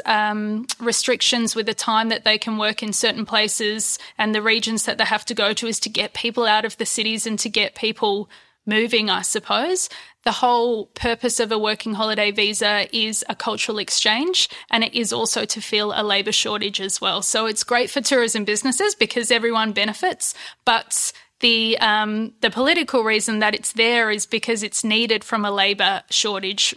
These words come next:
reason too. So we've got lots of boxes that we do need to tick, and thankfully tourism is a winner at the, at the end of all of this. But, um, we do have to have, the government has to have those restrictions there in place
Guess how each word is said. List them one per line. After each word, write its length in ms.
reason 400
too. 260
So 300
we've 160
got 160
lots 240
of 80
boxes 380
that 140
we 320
do 160
need 220
to 100
tick, 320
and 120
thankfully 440
tourism 640
is 140
a 80
winner 460
at 160
the, 280
at 180
the 120
end 220
of 100
all 180
of 140
this. 340
But, 240
um, 260
we 140
do 140
have 180
to 120
have, 360
the 80
government 480
has 160
to 80
have 240
those 260
restrictions 600
there 220
in 120
place 440